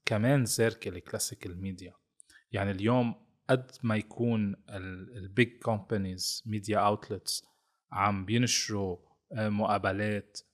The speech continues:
ضمن توك شوز أو ضمن الأخبار بناراتيف معين،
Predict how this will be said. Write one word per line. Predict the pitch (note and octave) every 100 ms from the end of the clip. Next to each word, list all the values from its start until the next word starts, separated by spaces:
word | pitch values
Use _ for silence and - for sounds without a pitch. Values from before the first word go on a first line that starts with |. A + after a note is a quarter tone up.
| -
ضمن | G#2+ G2 F#2+
توك | - G#2+ -
شوز | - G2+ F#2 -
أو | G#2 G2+ G2
ضمن | G#2+ G#2+
الأخبار | G2+ F#2+ - G#2 G#2 G2+ F#2 - _ _ -
بناراتيف | F#2 G#2 A#2 G#2+ F#2+ F#2
معين، | F2 F2 G#2+ G#2+ F2+ F#2